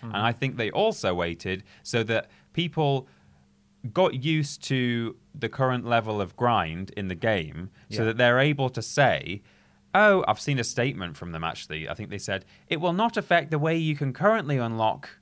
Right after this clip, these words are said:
Speaker 2: um, stuff, but it's just a way to speed it up." So
Speaker 1: Great.
Speaker 2: because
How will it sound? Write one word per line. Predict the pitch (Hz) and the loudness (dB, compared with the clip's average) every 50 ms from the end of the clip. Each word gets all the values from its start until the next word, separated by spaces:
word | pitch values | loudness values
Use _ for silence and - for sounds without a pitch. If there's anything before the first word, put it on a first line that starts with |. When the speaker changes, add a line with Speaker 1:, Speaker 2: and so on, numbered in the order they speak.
| _ _ _ | _ _ _
Speaker 2:
um, | 127 117 117 113 113 110 156 | -4 -2 -2 -2 -4 -8 -10
stuff, | - - - 127 160 180 - - - _ | -8 -2 2 2 2 2 0 -8 -6 _
but | 160 151 | -4 -4
it's | 143 - - | -4 -6 -6
just | - 226 220 214 - 165 | -6 -6 -6 -4 -4 0
a | |
way | 156 160 170 175 | 0 0 0 0
to | - 151 | -2 -6
speed | 143 - - 208 214 214 | -6 -4 -4 -2 -2 0
it | 170 | 2
up." | 196 196 165 - - - _ | 4 4 4 2 2 -6 _
So | - - 127 117 113 117 113 | -4 0 2 2 2 2 0
Speaker 1:
Great. | - 98 - - _ _ _ _ _ _ | -2 -4 -10 -18 _ _ _ _ _ _
Speaker 2:
because | - 139 - 160 165 156 143 - | -8 -2 0 0 0 2 0 -4